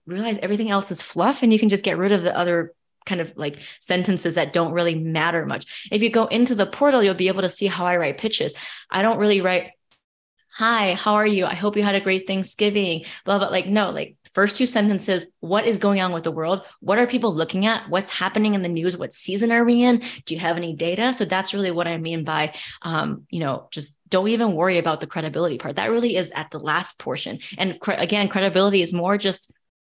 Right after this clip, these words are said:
confidence. Like, do you have the confidence to send this pitch? Is really all it is. Um, so that's, that's really what I mean. So again, having a long pitch, everyone starts there. That's okay.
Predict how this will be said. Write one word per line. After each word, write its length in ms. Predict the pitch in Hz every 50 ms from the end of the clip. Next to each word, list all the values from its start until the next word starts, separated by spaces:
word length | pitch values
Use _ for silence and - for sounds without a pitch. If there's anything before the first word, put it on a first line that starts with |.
| _ _
confidence. 480 | - 190 190 233 - 190 92 - - -
Like, 100 | 165 165
do 80 | -
you 60 | 185 220
have 80 | 220
the 60 | 226
confidence 420 | 220 - 196 196 202 214 208 202 202
to 60 | 196
send 180 | - 196 185 180
this 100 | 170 170
pitch? 340 | - 190 - - - - - -
Is 160 | 202 190 190
really 220 | 202 240 247 247
all 180 | - - 170 165
it 80 | 151
is. 280 | 101 113 - - - - - - - - - - -
Um, 380 | - 165 165 160 156 151 143 143
so 200 | - - 165 156
that's, 300 | - 160 160 165 165 -
that's 300 | - 165 165 165 - -
really 160 | 170 165 165
what 160 | 156 156 151
I 80 | 143 139
mean. 220 | 156 151 143 -
So 260 | - - 160 165 156 160 - - -
again, 400 | - 170 175 175 156 151 107 - _ _ _ _ _ _ _ _
having 400 | - - 185 185 190 214 233 226
a 60 | 214
long 240 | 202 196 190 196 202
pitch, 380 | 202 220 220 233 226 - - - _ _
everyone 440 | - 160 165 185 202 214 226 226 226
starts 380 | 220 - 226 214 233 233 233 -
there. 240 | 269 262 269 285 -
That's 320 | 165 151 156 156 175 - -
okay. 480 | 202 196 - 208 208 240 277 285 -